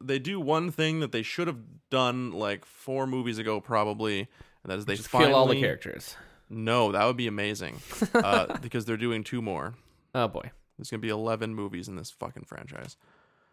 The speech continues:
Speaker 1: and then it'll stay dead for three years, and then Vin Diesel will realize he needs to get paid again, and then they'll do another one. Um,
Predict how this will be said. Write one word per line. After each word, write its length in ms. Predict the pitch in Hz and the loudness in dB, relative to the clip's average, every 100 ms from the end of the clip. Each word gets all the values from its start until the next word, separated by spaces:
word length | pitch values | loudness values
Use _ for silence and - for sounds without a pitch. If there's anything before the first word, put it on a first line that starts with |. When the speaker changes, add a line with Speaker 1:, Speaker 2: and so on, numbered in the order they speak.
| _ _ | _ _
Speaker 1:
and 80 | 107 | -2
then 80 | 113 | 0
it'll 100 | 107 | 0
stay 220 | - 127 | 2 0
dead 260 | 113 113 110 | 4 2 2
for 140 | 113 | -8
three 260 | - 120 113 | -4 -4 -2
years, 240 | 110 110 | 0 0
and 80 | 107 | 0
then 140 | 107 107 | -4 -2
Vin 220 | 113 110 | -2 -2
Diesel 280 | 113 110 107 | -4 -2 -2
will 80 | 101 | 0
realize 420 | 107 104 95 101 | 0 2 0 -2
he 60 | |
needs 160 | 110 104 | -6 -6
to 160 | 98 92 _ _ - | -8 -10 _ _ -10
get 180 | 101 | -8
paid 240 | - 127 117 | -6 -6 -4
again, 300 | 98 104 101 | -6 -8 -6
and 100 | 98 | -8
then 100 | 98 | -8
they'll 100 | 98 | -8
do 100 | 101 | -8
another 200 | 92 87 | -8 -8
one. 140 | 71 - - - - | -10 -14 -20 -20 -4
Um, 500 | 117 117 117 107 | 2 4 4 2